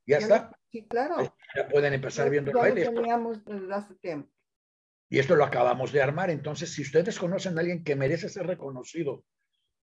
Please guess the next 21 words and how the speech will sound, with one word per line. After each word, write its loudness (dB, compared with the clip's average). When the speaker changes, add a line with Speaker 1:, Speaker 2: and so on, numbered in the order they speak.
Speaker 1:
por 4
lo 4
que 4
ha 8
hecho, 4
por -6
lo -4
que 0
ha 2
dado, 0
por -6
lo -4
que -2
ha 4
ayudado, 4
por -2
lo, -4
por 0
lo 0
que -4
sea. 2